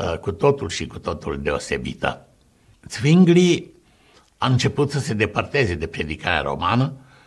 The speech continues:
alăturându-se din ce în ce mai mult reformei. Pare ciudat faptul că reformatorul, deși era preot catolic, s-a căsătorit în secret cu văduva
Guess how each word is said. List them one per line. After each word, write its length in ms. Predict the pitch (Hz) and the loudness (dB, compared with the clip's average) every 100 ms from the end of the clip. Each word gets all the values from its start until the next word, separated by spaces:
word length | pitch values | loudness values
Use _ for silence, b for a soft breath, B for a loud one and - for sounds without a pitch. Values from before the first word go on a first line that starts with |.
| B B | B B
alăturându-se 760 | - 98 90 87 95 117 - | -2 0 0 -4 -2 -2 -2
din 200 | 90 85 | -2 -2
ce 140 | 82 110 | -2 -4
în 140 | 92 | -4
ce 160 | 87 90 | -4 -4
mai 220 | 82 69 | -2 -2
mult 300 | 67 80 90 - | -2 -4 -6 -8
reformei. 720 | 85 85 - 80 71 64 - _ _ B B B B B | -6 -4 2 2 2 -6 -10 _ _ B B B B B
Pare 240 | - 175 185 | 2 4 4
ciudat 420 | 175 156 175 165 | 2 4 4 4
faptul 440 | - 120 - 151 | 0 -2 0 -2
că 420 | - 110 113 123 95 | 0 2 4 4 2
reformatorul, 1040 | 95 - 92 78 - - 131 147 147 - - _ _ _ - | -2 -2 -2 0 0 6 8 8 6 -4 -20 _ _ _ -6
deși 580 | 98 95 127 139 123 - - - | -2 0 0 2 0 -2 -10 -6
era 640 | 87 85 87 82 - - - - | -2 2 4 4 0 -12 -14 -4
preot 360 | - 131 98 | 6 6 6
catolic, 460 | - 85 - 127 147 | -2 -10 -2 0 -2
s-a 160 | - 117 | -4 -4
căsătorit 680 | 123 - 113 120 139 151 | -4 -4 -4 0 0 0
în 140 | 82 90 | -2 -6
secret 640 | - 82 - 127 131 - | -6 -6 0 0 0 -10
cu 100 | - | -6
văduva 760 | 107 90 98 104 113 113 110 | -4 0 0 0 4 6 6